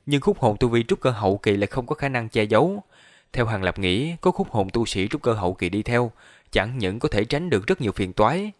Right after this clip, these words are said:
càng làm cho các tu sĩ khác không dám phát sinh cái gì nghịch ý. Nhưng xem ra hôm nay Khúc Hồn thật sự là có chút lực chấn nhiếp, nhưng tựa hồ cũng có chút nổi bật. Nghĩ như vậy, Hàng Lập thần sắc như thường nói, "Làm giả gì đạo hữu chê cười rồi,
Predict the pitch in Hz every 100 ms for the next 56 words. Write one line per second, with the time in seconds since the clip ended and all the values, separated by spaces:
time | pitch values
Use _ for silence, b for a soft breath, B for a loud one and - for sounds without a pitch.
0 | _ 113 113 113 110 - 180 - 117 98
1 | 98 156 180 160 117 107 123 - 104 -
2 | 113 107 147 107 87 95 - 113 170 208
3 | b b b b b b b b b -
4 | 127 117 123 110 113 113 117 110 110 110
5 | - 185 123 104 98 110 - 107 104 95
6 | 139 151 131 120 117 185 151 104 - 139
7 | 180 220 - b b 156 175 123 113 110
8 | 101 - 107 139 160 208 127 101 113 104
9 | _ _ b b b b b b b 107
10 | 107 127 107 98 95 98 110 107 104 -
11 | 101 95 175 131 113 110 95 98 160 208
12 | - b b b - - _ _ - -
13 | _ 131 131 123 113 117 120 120 143 160
14 | 151 117 113 113